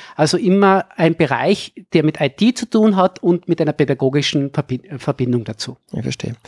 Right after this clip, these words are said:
Speaker 2: In der Recherche vorher habe ich herausgefunden, es gibt auch Vertiefungen, oder? Ähm, gi-, ist der Unterschied zwischen dem jetzigen Studium und dem neuen St-,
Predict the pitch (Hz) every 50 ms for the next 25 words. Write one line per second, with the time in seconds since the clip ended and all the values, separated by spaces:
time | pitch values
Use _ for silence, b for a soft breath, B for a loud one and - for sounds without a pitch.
0 | B B B B B B - 139 127 123 123 120 - 110 131 147 - - - -
1 | 135 156 175 175 170 151 - 123 131 - - - 170 151 - 147 139 - - -
2 | - 143 131 - - 120 107 - - 196 214 214 - - 107 101 95 80 107 -
3 | - 180 175 165 B B B B B B B - 120 117 113 110 110 107 107 113
4 | - _ _ _ _ - _ _ - - 135 _ - - - - - - _ -
5 | 135 131 - 139 123 120 131 135 - 175 - 170 151 - 151 143 - 139 127 123
6 | 123 104 104 - - - - 185 170 - - 180 170 170 165 143 139 - 147 139
7 | 127 110 101 117 143 165 160 - - - - -